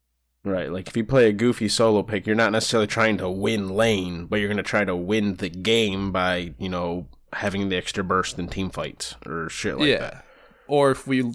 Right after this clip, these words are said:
Speaker 2: five-man queue into an arena and pick five warriors and build something stupid, like, we're still trying to win. We're just going about it in a dumb way.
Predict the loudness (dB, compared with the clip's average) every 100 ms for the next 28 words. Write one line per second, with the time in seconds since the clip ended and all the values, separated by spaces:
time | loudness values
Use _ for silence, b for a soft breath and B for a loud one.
0 | -2 0 2 2 2 0 0 -2 0 0
1 | 0 -2 -2 -2 -2 -4 -4 -6 -8 _
2 | 0 0 0 -4 -4 -4 -4 -6 -6 -6
3 | -6 -10 -14 _ _ _ _ -4 -2 -2
4 | -4 -6 -8 -6 -6 -6 -4 -4 0 0
5 | 0 -4 -4 -4 -8 -10 -14 -10 -6 -4
6 | -4 -8 _ -8 -2 0 0 2 2 2
7 | -2 -8 -10 -12 -14 -20